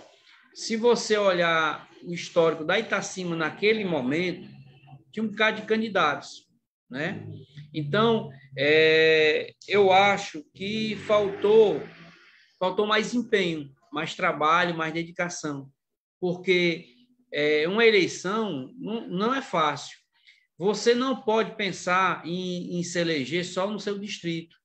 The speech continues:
E eu acho que naquele momento, o Tilmar Douglas, né, que era candidato, eu acho que ele concentrou muito só na Itacima.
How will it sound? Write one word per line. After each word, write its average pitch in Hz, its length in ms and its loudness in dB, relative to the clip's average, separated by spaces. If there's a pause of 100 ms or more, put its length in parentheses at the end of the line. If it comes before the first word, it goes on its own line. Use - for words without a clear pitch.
(680)
E 160 80 -4
eu 196 140 2
acho 202 260 0
que 208 360 -6 (160)
naquele 190 340 -2
momento, 196 580 -4
o 151 60 -8
Tilmar 156 400 -6
Douglas, 147 480 -2
né, 147 240 -4
que 170 60 -4
era 139 120 -2
candidato, 131 640 -4 (320)
eu 143 60 -4
acho 165 160 -4
que 190 80 -4
ele 180 80 -8
concentrou 196 640 -4
muito 196 340 -4
só 202 220 -4
na 208 100 -6
Itacima. 196 640 -10